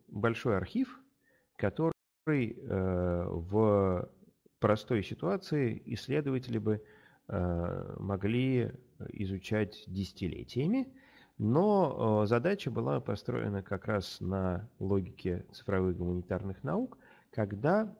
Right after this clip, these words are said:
стало ясно, что необходимо использовать людей,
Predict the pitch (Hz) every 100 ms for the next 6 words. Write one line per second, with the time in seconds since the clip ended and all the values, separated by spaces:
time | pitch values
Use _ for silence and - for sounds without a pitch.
0 | _ - - 127 127 104 - - - 98
1 | 110 202 214 226 233 220 - - 147 147
2 | 143 110 - 113 117 110 - 98 104 180
3 | 175 160 - - _ - 113 - - 139
4 | 127 120 104 - - 101 101 95 156 208
5 | 202